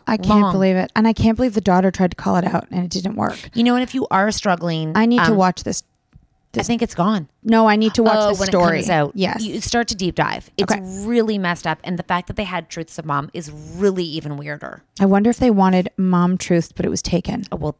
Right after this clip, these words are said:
Speaker 2: that would be scary A F because they
Speaker 1: I
Speaker 2: definitely would have Googled it and we would have come up.
Speaker 1: That just, I just saw a couple of clips when it first came up of the mom, and she,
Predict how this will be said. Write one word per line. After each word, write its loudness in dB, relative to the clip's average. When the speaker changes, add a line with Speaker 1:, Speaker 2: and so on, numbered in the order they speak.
Speaker 2:
that -2
would -8
be -8
scary -8
A -10
F -12
because -4
they 0
Speaker 1:
I 2
Speaker 2:
definitely 0
would 0
have -2
Googled 0
it 0
and -2
we 0
would -2
have -6
come -8
up. -6
Speaker 1:
That 2
just, -6
I 4
just -4
saw 2
a -2
couple -2
of -2
clips 0
when 0
it -2
first 2
came 2
up 2
of 2
the 2
mom, 2
and 2
she, -4